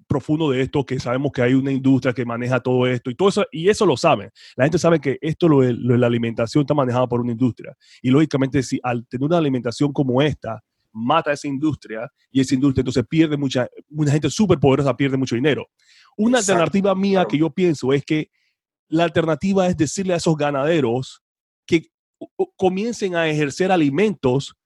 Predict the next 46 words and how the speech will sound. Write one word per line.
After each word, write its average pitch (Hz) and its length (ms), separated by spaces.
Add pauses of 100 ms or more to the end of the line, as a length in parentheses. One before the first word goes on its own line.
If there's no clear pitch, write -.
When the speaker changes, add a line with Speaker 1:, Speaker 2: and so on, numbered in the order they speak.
(300)
Speaker 1:
que 165 80
la 160 100
gente 160 300
pueda 170 300
comer 135 480 (200)
para 160 160
que 170 120
ellos 196 100
todavía 170 460
se 190 100
mantengan 165 420
en 151 60
negocio 139 580 (160)
sin 170 280
tener 165 260
que - 80
Speaker 2:
Ujú. 175 80
Speaker 1:
ellos 160 160
perder, 147 340
porque 143 200
ellos 143 60
están 190 120
preocupados 156 240
porque, 135 240
ok, 151 180 (380)
si 139 140
ya 143 100
yo, 175 220
si - 180
yo 143 140
dejo 170 180
de 143 180 (200)
producir 143 400
vaca, 143 440 (220)
entonces, 147 420
¿qué, 175 320
dónde 170 240
yo 170 160
hago 156 200
plata? 147 360 (600)
Speaker 2:
Exacto, 117 580
Speaker 1:
Ok, - 140
Speaker 2:
exacto. 104 320
Speaker 1:
entonces 147 420 (100)
utiliza 180 580
tu, 165 220